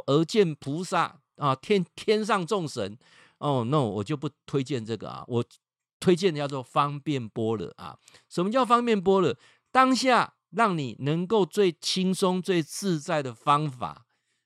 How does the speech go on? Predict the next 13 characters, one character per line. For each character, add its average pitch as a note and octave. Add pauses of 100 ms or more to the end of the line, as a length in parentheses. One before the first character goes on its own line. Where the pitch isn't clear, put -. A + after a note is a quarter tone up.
(160)
而 B2+ (1200)
对 F3
于 B2+
所 C#3
有 C#3
的 B2+
问 C#3
题、 A2
困 C3+
难 F#2
的 F2+
时 A2+
候， G#2+